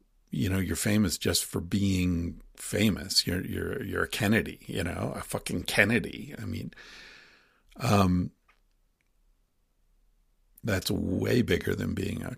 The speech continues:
Kardashian. <laughs> I mean, come on. Uh, but, you know, given all that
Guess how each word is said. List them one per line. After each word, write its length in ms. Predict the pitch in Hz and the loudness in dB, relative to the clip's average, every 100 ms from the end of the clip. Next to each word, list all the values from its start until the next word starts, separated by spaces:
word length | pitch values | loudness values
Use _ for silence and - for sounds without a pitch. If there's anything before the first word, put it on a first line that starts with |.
| - | -6
Kardashian. 1040 | - - 82 - 120 110 - - - 151 - _ _ - - - - _ - | -4 -4 -4 -4 -4 -2 -2 -4 -8 -10 -10 _ _ -14 -10 -10 -10 _ -4
<laughs> 100 | - - - - - - - - - - - - - | -4 -4 -12 -18 -2 -2 -2 -16 -12 -6 -6 -6 2
I 120 | - - - | 2 2 2
mean, 380 | 147 - - - | 2 2 -2 4
come 260 | 110 92 | 4 6
on. 320 | 95 123 95 - - - - - - | 4 4 2 -2 -8 -14 -14 -16 -12
Uh, 500 | 202 117 104 101 98 - _ _ _ _ _ _ _ _ - _ _ _ - | 4 8 10 8 4 -2 _ _ _ _ _ _ _ _ -20 _ _ _ 8
but, 220 | 113 147 | 10 12
you 100 | 165 | 12
know, 140 | 156 | 12
given 320 | 117 147 175 | 12 12 12
all 220 | 160 143 117 | 10 10 12
that 420 | 139 139 110 | 12 10 8